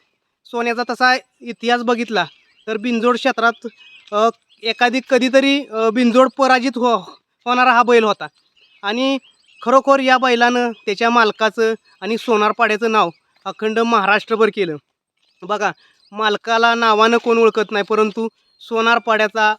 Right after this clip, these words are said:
सोन्या पन्नास पन्नास हा ब्रँड झाला आहे मित्रांनो. एखादी बघा कंपनी असते आता टाटा कंपनीसारखी, त्या मालकाला नाही पण टाटा टाटा म्हटलं जातं, असं सोन्या पन्नास पन्नास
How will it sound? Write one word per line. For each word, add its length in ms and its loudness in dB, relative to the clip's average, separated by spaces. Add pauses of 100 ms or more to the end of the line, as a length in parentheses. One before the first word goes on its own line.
(100)
सोन्या 380 -2
पन्नास 380 -4
पन्नास 320 -8 (640)
हा 100 -2
ब्रँड 300 0
झाला 220 0
आहे 80 -2
मित्रांनो. 360 -8 (500)
एखादी 340 -2
बघा 200 4
कंपनी 440 -2
असते 200 -2
आता 120 -2
टाटा 320 -2
कंपनीसारखी, 640 -4 (600)
त्या 100 -4
मालकाला 480 2
नाही 160 2
पण 240 -4 (140)
टाटा 300 0
टाटा 320 0
म्हटलं 260 -4
जातं, 240 -4 (180)
असं 280 -8
सोन्या 420 -2
पन्नास 300 -4
पन्नास 320 -2